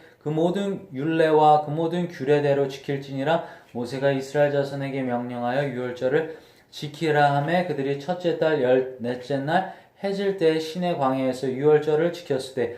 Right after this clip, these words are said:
이스라엘 자손이 여호와께서 모세에게 명령하신 것을 다 따라 행하였더라. 그때 사람의 시체로 말미암아 부정하게 되어서 유월절을 지킬 수 없는 사람들이 있었는데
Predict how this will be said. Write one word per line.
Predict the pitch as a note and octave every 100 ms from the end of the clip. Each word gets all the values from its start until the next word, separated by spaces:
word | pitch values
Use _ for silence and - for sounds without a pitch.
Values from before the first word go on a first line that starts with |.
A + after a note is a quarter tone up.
| - - -
이스라엘 | C#3+ C#3+ D#3+ D#3+ D3+
자손이 | C#3+ C#3+ D3 D3+ D3+ C3
여호와께서 | C3 C3 C3+ C3 C#3 C3 C3+
모세에게 | B2+ B2 C#3 C3 C3+
명령하신 | C3 C#3 D3 D3 D3 C#3+
것을 | D3 C#3+ F3+ F#3 - - _
다 | C3 -
따라 | D3+ C#3+ C#3+
행하였더라. | C#3+ C#3+ C3+ C3 C#3+ F3 F3+ - - _ _
그때 | - F3+ - F3 E3+ F3 E3+
사람의 | D3+ D3 D3 D3 D3+
시체로 | D3 - D3+ D3 C#3+
말미암아 | B2+ B2+ B2+ B2+ D#3 -
부정하게 | A2 B2+ B2+ A#2+ B2
되어서 | A#2+ A#2 A2+ F3 F3 - - -
유월절을 | B2+ D3+ D#3 D#3 D3+ F3+ F3+
지킬 | - - C#3+
수 | C#3+ C#3+
없는 | B2 C3+ D#3 D3+
사람들이 | C#3+ D#3 D3+ D3 D3
있었는데 | B2+ C3+ B2 A#2+ B2 C#3 -